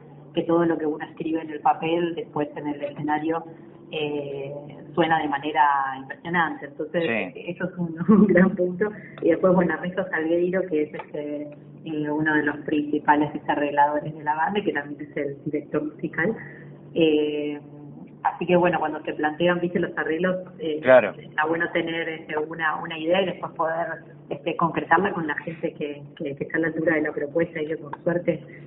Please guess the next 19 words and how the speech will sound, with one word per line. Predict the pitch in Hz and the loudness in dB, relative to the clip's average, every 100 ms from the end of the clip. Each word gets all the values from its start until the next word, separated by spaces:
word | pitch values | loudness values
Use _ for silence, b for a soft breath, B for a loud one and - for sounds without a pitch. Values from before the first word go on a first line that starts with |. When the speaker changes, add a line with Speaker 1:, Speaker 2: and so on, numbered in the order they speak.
| B - | B -10
Speaker 1:
este, | 139 135 | -8 -4
ya | 156 | 2
te | 151 | 6
digo, | 151 170 - | 6 6 4
tengo, | 156 160 156 147 - - - - | 0 0 0 0 -4 -18 -20 -12
este, | 170 - 165 151 | -12 -6 -2 0
la, | 151 143 143 | 2 2 2
la | 156 | 2
alegría | 151 151 165 160 | 4 4 2 0
de | 156 | 0
poder | 156 | -2
compartir | 170 - 151 - 151 | -2 -6 -8 -6 -4
con | 156 151 | -2 -4
ellos, | 151 156 147 - - | -4 -8 -8 -10 -12
este, | 165 - | -12 -4
el | 147 | -4
proyecto. | 147 151 - 151 - - - - B B B 117 | -2 -4 -2 -4 -4 -12 -16 -18 B B B 4
Speaker 2:
La, | 117 - | 4 6
la, | 127 | 2